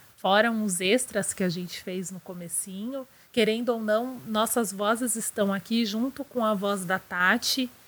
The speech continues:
mas a gente tem ali o Lucas editando, a gente tem o Jota aqui em casa me ajudando com, com a produção à distância. E todo esse trabalho aí, ele foi muito bem, bem recompensado por vocês.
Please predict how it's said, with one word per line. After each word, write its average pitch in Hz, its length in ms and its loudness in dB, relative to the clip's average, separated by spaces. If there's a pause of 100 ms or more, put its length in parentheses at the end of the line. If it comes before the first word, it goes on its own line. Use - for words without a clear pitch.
(380)
mas 202 600 4
a 208 80 2
gente 208 320 -2
tem 202 260 -6
ali 202 160 -8
o 190 80 -10
Lucas 202 580 -4
editando, 202 600 -2
a 202 60 0
gente 196 280 -4
tem 190 200 -6
o 185 80 -10
Jota 185 440 2
aqui 196 160 -4
em 190 60 0
casa 190 420 2
me 185 120 0
ajudando 175 600 -8
com, 185 100 -12 (520)
com 202 320 -12
a 165 80 -8
produção 185 580 -6
à 180 60 -6
distância. 233 840 0 (680)
E 220 920 0 (100)
todo 233 220 4
esse 247 180 2
trabalho 220 540 2
aí, 226 120 -2
ele 226 180 -4
foi 233 220 2
muito 233 440 -2
bem, 247 500 -2
bem 240 200 -4
recompensado 254 960 2
por 247 180 -6
vocês. 214 720 0